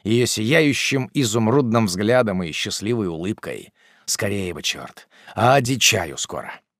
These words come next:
Я от тоски ремонт в особняке начал. Зато теперь у нас со Златой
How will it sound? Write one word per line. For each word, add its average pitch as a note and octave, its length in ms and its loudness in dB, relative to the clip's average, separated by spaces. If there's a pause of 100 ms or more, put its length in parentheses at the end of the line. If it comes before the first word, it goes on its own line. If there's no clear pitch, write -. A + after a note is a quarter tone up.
(320)
Я A2+ 240 4
от A#2+ 100 0
тоски C3 540 2 (300)
ремонт D3 560 4
в G#2+ 60 -2
особняке A#2+ 460 0
начал. F2+ 380 -4 (300)
Зато A#2 280 2
теперь E3+ 320 4
у C#3 60 4
нас C#3+ 180 4
со A#2 140 2
Златой B2 560 4